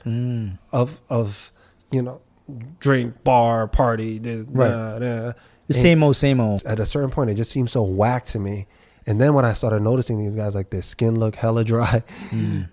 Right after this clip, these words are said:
Speaker 2: you know, their hair started falling out. Right?
Speaker 1: Wow.
Speaker 2: I, I, I'm, I don't know if
Speaker 1: I mean,
Speaker 2: genetics
Speaker 1: they
Speaker 2: or not,
Speaker 1: look
Speaker 2: but
Speaker 1: older?
Speaker 2: all of them
Speaker 1: Yeah.
Speaker 2: started, you know,
Speaker 1: I mean,
Speaker 2: looking
Speaker 1: we don't look,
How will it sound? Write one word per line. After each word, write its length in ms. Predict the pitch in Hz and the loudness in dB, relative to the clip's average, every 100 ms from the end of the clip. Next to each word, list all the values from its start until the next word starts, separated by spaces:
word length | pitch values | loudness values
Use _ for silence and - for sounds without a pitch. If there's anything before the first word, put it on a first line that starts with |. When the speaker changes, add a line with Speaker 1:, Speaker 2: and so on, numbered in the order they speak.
| - | -2
Speaker 2:
you 80 | |
know, 220 | 123 120 113 | 0 0 -2
their 160 | 107 | -4
hair 260 | 87 117 113 | -4 -2 0
started 260 | - 117 110 | 0 -2 -2
falling 380 | 120 113 113 | 0 0 2
out. 460 | 113 110 110 113 _ _ - - _ _ _ _ | 2 0 -2 -6 _ _ -20 -20 _ _ _ _
Right? 140 | - 104 | -6 0
Speaker 1:
Wow. 60 | |
Speaker 2:
I, 80 | 120 139 143 151 | 4 4 4 2
I, 20 | |
I'm, 140 | 139 | 0
I 160 | 151 123 | 2 2
don't 120 | 131 123 | 4 4
know 80 | |
if 60 | 113 | 4
Speaker 1:
I 20 | |
mean, 120 | 113 | 4
Speaker 2:
genetics 340 | 107 143 208 - | 2 2 2 6
Speaker 1:
they 80 | 131 | 8
Speaker 2:
or 20 | |
not, 60 | |
Speaker 1:
look 100 | 143 | 8
Speaker 2:
but 140 | 127 131 | 6 4
Speaker 1:
older? 240 | 151 190 | 4 2
Speaker 2:
all 240 | 117 110 202 | 0 2 4
of 80 | 202 | 6
them 260 | 160 139 | 6 4
Speaker 1:
Yeah. 60 | 117 | 2
Speaker 2:
started, 380 | 127 123 123 139 _ - | 2 2 0 -4 _ 0
you 120 | 131 | 2
know, 100 | 120 | 4
Speaker 1:
I 40 | |
mean, 60 | 117 | 4
Speaker 2:
looking 240 | 147 156 143 | 6 8 8
Speaker 1:
we 100 | 190 | 8
don't 200 | 180 143 | 8 8
look, 260 | 151 131 | 6 6